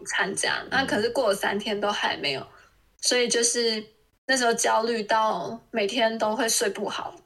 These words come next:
Speaker 2: <laughs> 好可怕。
Speaker 1: 就是
Speaker 2: 真的很可怕。
Speaker 1: 对。就是有，因为我现在就是想说要自己出来做，所以我，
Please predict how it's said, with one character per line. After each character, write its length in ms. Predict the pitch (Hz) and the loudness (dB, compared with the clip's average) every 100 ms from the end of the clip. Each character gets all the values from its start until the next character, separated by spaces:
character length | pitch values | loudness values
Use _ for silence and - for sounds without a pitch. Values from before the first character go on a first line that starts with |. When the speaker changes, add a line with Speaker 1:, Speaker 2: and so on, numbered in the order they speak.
| _ _ _ | _ _ _
Speaker 2:
<laughs> 520 | - - - _ _ | -12 -10 -12 _ _
好 80 | - - | -20 -18
可 80 | - | -12
怕。 100 | - | 0
Speaker 1:
就 60 | 339 | 2
是 420 | - 285 220 - - 539 | 4 2 0 -4 -2 -2
Speaker 2:
真 120 | 214 | 0
的 60 | 220 | 0
很 120 | 175 | 2
可 220 | - 151 | 2 0
怕。 220 | 113 - - | 2 4 6
Speaker 1:
对。 280 | 269 233 - - _ _ _ - 466 - _ - 330 | 6 4 0 -16 _ _ _ -8 -8 -10 _ -12 0
就 100 | 381 | 4
是 120 | 415 | 6
有， 100 | 370 254 - - | 4 2 0 -2
因 60 | 392 | 2
为 140 | 427 370 | 4 6
我 120 | 254 | 4
现 160 | 311 | 6
在 100 | 330 | 6
就 100 | 311 | 6
是 120 | 311 330 | 4 4
想 280 | - 415 | 4 2
说 160 | 392 240 | 2 2
要 160 | 240 262 | 2 2
自 140 | - | 0
己 160 | 196 196 | -2 0
出 140 | - | 0
来 180 | 214 - | 0 0
做， 260 | - 220 - | -2 -4 0
所 160 | - 262 | 4 4
以 80 | |
我， 180 | 262 208 | 6 2